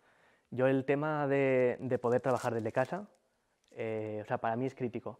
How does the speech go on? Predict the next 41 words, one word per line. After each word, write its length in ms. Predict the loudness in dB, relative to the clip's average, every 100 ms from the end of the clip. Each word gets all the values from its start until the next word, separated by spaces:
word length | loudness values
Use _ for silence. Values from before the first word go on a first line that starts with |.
| _
Prefiero 360 | -2 4 4 6
más 240 | 2 2
eso 400 | 0 0 -4 -6
que 180 | -4 -2
cobrar 300 | 0 2 2
más. 240 | 0 -8 _ _
Y 100 | -4
de 100 | -2
hecho, 260 | 0 -2 -4 -10 -20 _
si 140 | -6 0
hubiera 180 | 0
seguido 260 | 0 -2 -2
en 60 | -2
Telefónica, 640 | -2 -2 -4 -4 -8 -10 _ _
porque 220 | -12 -10 -8
me, 220 | -8 -8
me 100 | -10
ofrecieron, 600 | -14 -8 -2 -2 -4 -12
eh, 160 | -14 -14
seguir 220 | -12 -10
en 80 | -6
Telefónica, 520 | -6 -6 -6 -6 -10 -12 -20 -20 _ -16
mm, 80 | -14 -16 _ _ _ -8
vamos, 200 | -6 -6
estaría 240 | -10 -10
ganando 220 | -4 2
muchísimo 360 | 2 2 4 4
más 240 | 4 2
que, 320 | -2 -2 -2 -2
que 120 | -4
es 120 | -6
lo 140 | -10
que 140 | -8 -8
estoy, 240 | -6 -8
que 240 | -8 -10 -12
lo 60 |
que 40 | -8
estoy 140 | -6
ganando 280 | -6 -4 -2
ahora. 200 | -2 -4 -12 -20 _ _
Pero, 580 | 0 2 4 4 2